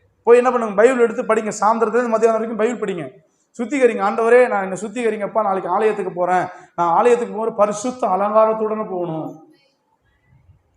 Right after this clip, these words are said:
அப்படின்னு நீங்க இருந்தீங்கன்னா, அடுத்த நாள் நீங்க ஆலயத்துக்கு எத்தனை மணிக்கு வந்துருவீங்க? கரெக்டா ஒன்பது, ஒன்பது மணிக்கு ஷார்ப்பா உள்ள இருப்பீங்க. ஒன்பதரைக்கு சரி. நீங்க எல்லா வேலையும் செஞ்சுக்கிட்டு ஆலயத்துக்கு வந்தா சுத்திகரிப்பு இருக்கவே இருக்காது.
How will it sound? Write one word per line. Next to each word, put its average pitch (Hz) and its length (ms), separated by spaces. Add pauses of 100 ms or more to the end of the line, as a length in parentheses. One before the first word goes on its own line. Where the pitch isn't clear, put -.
(120)
அப்படின்னு 165 240
நீங்க 220 180
இருந்தீங்கன்னா, 208 420
அடுத்த 175 220
நாள் 214 160
நீங்க 220 160
ஆலயத்துக்கு 196 440
எத்தனை 208 240
மணிக்கு 165 160
வந்துருவீங்க? 160 280
கரெக்டா 156 140
ஒன்பது, 175 420
ஒன்பது 165 260
மணிக்கு 175 320
ஷார்ப்பா 165 100
உள்ள 165 260
இருப்பீங்க. 160 380 (240)
ஒன்பதரைக்கு 160 320
சரி. 139 140 (220)
நீங்க 180 220
எல்லா 196 300
வேலையும் 196 300
செஞ்சுக்கிட்டு 208 380
ஆலயத்துக்கு 180 420
வந்தா 165 220
சுத்திகரிப்பு 175 500
இருக்கவே 170 380 (460)
இருக்காது. 143 320